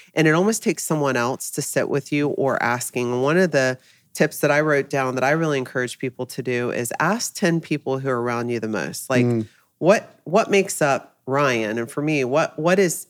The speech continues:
Speaker 1: Amber?
Speaker 2: Mm-hmm.
Speaker 1: Like, strip away everything. If you didn't know anything I did,
Speaker 2: Mm-hmm.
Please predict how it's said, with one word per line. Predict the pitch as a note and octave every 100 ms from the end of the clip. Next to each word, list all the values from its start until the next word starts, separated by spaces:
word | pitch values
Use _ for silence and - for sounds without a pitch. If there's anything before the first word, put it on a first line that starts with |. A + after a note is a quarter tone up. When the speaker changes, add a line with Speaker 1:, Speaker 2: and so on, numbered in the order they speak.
| -
Speaker 1:
Amber? | B2+ A2 F2+ F#2+ _ C3
Speaker 2:
Mm-hmm. | B2 B2
Speaker 1:
Like, | D3+ C#3
strip | - - G#3 G#3+
away | G3+ F#3
everything. | E3 D#3 D#3 C3
If | B2+
you | D#3
didn't | G3+ -
know | C3 -
anything | G#3+ A#3 B3 G3 E3+
I | C#3
did, | A#2+ B2 A2 F#2+ - C#3
Speaker 2:
Mm-hmm. | C3 A#2+ A#2+ B2 B2